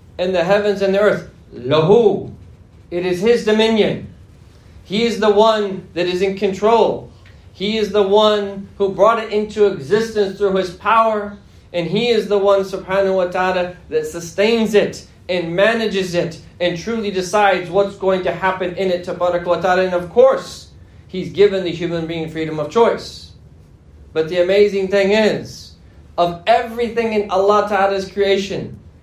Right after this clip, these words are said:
the only created thing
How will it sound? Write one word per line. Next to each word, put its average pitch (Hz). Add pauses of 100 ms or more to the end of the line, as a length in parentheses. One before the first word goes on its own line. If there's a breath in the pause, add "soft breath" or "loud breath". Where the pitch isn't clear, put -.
(160)
the 180
only 247
created 220
thing 214